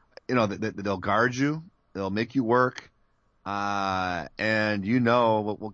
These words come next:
talk a little bit about this in the, in, coming up, but I will say this. Young, those young players, they have no idea, uh, who Barrington is.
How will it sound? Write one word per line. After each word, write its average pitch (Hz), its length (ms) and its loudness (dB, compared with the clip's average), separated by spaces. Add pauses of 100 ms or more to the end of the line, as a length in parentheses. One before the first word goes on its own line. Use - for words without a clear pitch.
(120)
talk 104 220 -2
a 104 40 -10
little 98 120 -2
bit 92 140 -6
about 92 140 -8
this 87 100 -16
in 87 80 -8
the, 87 320 -10
in, - 80 -16
coming 90 280 -2
up, 98 220 2
but 87 100 -4
I 87 40 0
will 104 160 0
say 98 220 0
this. 98 420 -2 (540)
Young, 101 500 0 (120)
those 95 200 -6
young 113 180 2
players, 131 480 -2 (1120)
they 90 160 -4
have 76 140 -4
no 78 260 -6
idea, 78 640 -4
uh, 78 280 -6
who 90 120 -6
Barrington 82 480 -4
is. - 360 -2